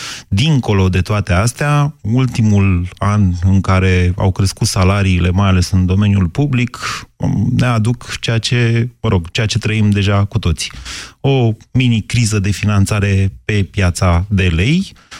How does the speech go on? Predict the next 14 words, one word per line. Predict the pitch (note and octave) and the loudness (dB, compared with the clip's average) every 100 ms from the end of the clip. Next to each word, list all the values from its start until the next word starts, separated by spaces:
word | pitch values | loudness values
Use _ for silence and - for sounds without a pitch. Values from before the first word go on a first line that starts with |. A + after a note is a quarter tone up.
| - | -10
o | D3 D3 | -4 -2
creștere | - C3 - G#2 G2 G2 | 0 -2 -2 0 0 -2
a | A2+ A2 | -2 0
dobânzilor, | G2+ F#2 F2+ F2 A2+ D#3+ F#3+ E3+ _ _ - | 2 4 2 2 2 0 -2 -10 _ _ -2
inclusiv | C3 A#2+ G#2+ - F#2+ F2+ - | 0 2 0 0 -2 -4 -4
a | G2 | -2
celor | - G#2 G2+ - - | 0 0 -2 -6 -4
de | F#2+ | -2
care | G2+ F#2+ | 0 0
sunt | F#2+ G#2 F#2 | 0 2 2
legate | F2+ F#2+ - F#2+ | 2 0 0 -2
creditele | - G2+ F2+ F2+ F2 - | 0 0 0 0 -2 0
în | A2 G2 | 0 0
lei, | D2 G2+ E3+ | 2 0 -2